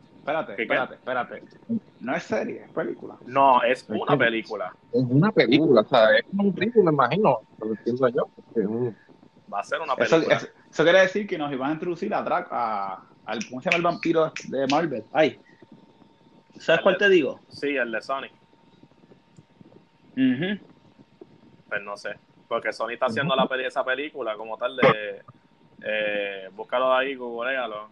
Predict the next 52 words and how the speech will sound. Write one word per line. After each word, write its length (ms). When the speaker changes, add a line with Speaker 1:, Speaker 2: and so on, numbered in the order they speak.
Speaker 2:
Eh, 420
Morpheus, 540
Morpheus, 540
Morpheus, 420
Morpheus, 460
Speaker 3:
Mor-, 80
Speaker 2:
Morpheus. 320
Speaker 3:
Mor-, 160
algo 220
así 220
se 180
llama, 200
algo 220
así. 160
Speaker 2:
Ajá, 440
en 80
el 100
cual 280
el 220
que 140
va 120
a 20
hacer 200
el 320
papel 360
es 260
Jared, 340
Jared 260
Leto 300
como 280
tal, 240
que 120
lo 120
tienen 340
ya 240
contratado 640
y 60
que 320
supone 260
que 60
esa 140
traba-, 340
esa 120
película 220
supone 240
que 100
ya 40
está 160
en 60
producción 520
ya, 240
so. 200